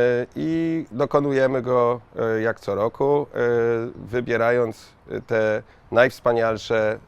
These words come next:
najlepsze, e, pięć książek, e, w tej kategorii. Książki, które wybraliśmy w tym roku,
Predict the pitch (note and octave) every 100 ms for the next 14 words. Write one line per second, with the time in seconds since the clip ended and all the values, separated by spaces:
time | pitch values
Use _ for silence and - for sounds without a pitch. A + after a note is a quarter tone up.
0 | - G2+ A#2 A#2 A2 - G#2+ G2+ G#2 -
1 | - _ - G#2 G2+ G2 G#2 - A#2 G#2+
2 | - A2 G2+ F#2+ G2 - - F#2+ G2 F2
3 | A2+ G2+ G2 - F2 D2+ - _ - -
4 | - - - _ - - _ - - F3
5 | F#3 E3+ E3 D3+ D3+ D3+ D#3 - C#3+ -
6 | C3+ B2+ C#3+ D3+ - D3 C#3+ C#3+